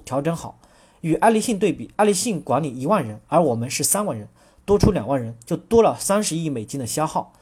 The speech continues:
如果我们通过管理改进，这两年就可以节约出两万人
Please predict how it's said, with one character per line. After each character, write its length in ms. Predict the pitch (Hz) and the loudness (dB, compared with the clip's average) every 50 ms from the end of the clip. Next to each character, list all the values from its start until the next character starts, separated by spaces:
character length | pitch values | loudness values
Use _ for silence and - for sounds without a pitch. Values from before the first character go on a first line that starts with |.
| _ _ _ _ _ - | _ _ _ _ _ -6
如 160 | 139 175 254 | -2 0 2
果 100 | 254 254 | 4 4
我 120 | 202 156 | 4 4
们 120 | 123 131 135 | 2 0 -2
通 140 | - - - | -2 -2 0
过 100 | 107 104 | 0 -2
管 240 | - - 135 147 | 0 2 2 2
理 60 | 180 185 | 2 0
改 180 | 185 139 110 | -2 -4 -4
进， 280 | 107 - 175 151 - _ _ _ | -4 -6 -6 -6 -8 _ _ _
这 120 | - 233 214 | 0 2 2
两 180 | 165 123 117 | 2 2 0
年 180 | 120 117 127 123 | -4 -8 -8 -6
就 120 | - 160 | -6 -6
可 120 | 151 - 143 | -4 -4 -6
以 60 | 110 | -6
节 200 | - - 123 135 | -6 -4 -2 0
约 100 | 143 147 | 0 0
出 220 | 147 - 156 151 | 0 -2 -4 -4
两 260 | 135 143 151 135 120 | -4 -2 -2 0 2
万 120 | 160 190 175 | 2 2 2
人 200 | 139 123 127 | 0 -2 -6